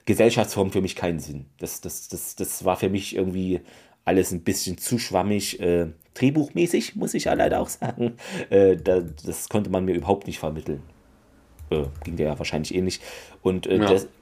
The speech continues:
Speaker 1: ähm, aber wie gesagt, die Inszenierung so vom Look und, Look and Feel fand ich ganz gut bis okay, aber es gab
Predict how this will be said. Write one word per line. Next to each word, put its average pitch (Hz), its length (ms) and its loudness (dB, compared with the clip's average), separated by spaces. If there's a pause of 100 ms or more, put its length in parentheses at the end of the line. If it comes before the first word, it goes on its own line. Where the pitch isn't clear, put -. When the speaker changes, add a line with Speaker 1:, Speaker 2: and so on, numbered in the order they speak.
(140)
Speaker 1:
ähm, 95 280 4
aber 117 240 6
wie 139 60 2
gesagt, 123 220 2
die 143 60 4
Inszenierung 131 420 4
so 123 220 8
vom 113 260 4
Look 143 200 4
und, 104 260 -2
Look 107 240 -2
and 95 120 -4
Feel 135 320 0 (260)
fand 107 220 0
ich - 120 -10 (120)
ganz - 320 -2
gut 165 400 0
bis 117 260 0
okay, 143 440 0 (360)
aber 95 480 4 (280)
es - 340 -2
gab 110 360 2